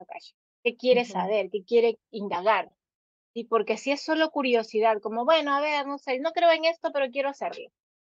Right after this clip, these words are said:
Speaker 1: Ya de,
Speaker 2: Ujú.
Speaker 1: ya de por sí que te digan, "No creo en esto", ya hay un bloqueo.
Speaker 2: Claro.
Speaker 1: Entonces, hacerlo entender, bueno, si vienes así, ya está cerrado. O sea, tú puedes abrir tus registros, pero el bloqueo de no, no, no, no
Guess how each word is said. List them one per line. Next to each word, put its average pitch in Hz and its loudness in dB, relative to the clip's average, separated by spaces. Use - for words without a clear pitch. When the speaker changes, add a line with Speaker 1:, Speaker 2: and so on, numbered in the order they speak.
Speaker 1:
Ya 330 6
de, 392 0
Speaker 2:
Ujú. 294 -2
Speaker 1:
ya 330 6
de 403 0
por 240 0
sí 247 -8
que 220 -2
te 214 -4
digan, 240 0
"No 277 -4
creo 294 0
en 247 -2
esto", 240 -10
ya 285 2
hay 277 0
un 269 -4
bloqueo. 196 -4
Speaker 2:
Claro. 247 -4
Speaker 1:
Entonces, 285 -12
hacerlo 285 0
entender, 269 2
bueno, 202 2
si - -18
vienes 240 -2
así, 285 -8
ya 214 2
está 214 -8
cerrado. 180 -8
O 180 -20
sea, 196 -20
tú 214 -16
puedes 302 4
abrir 233 2
tus 247 -4
registros, 220 -10
pero 196 -2
el 190 -4
bloqueo 233 2
de 233 2
no, 233 -4
no, 240 -4
no, 233 -2
no 240 -4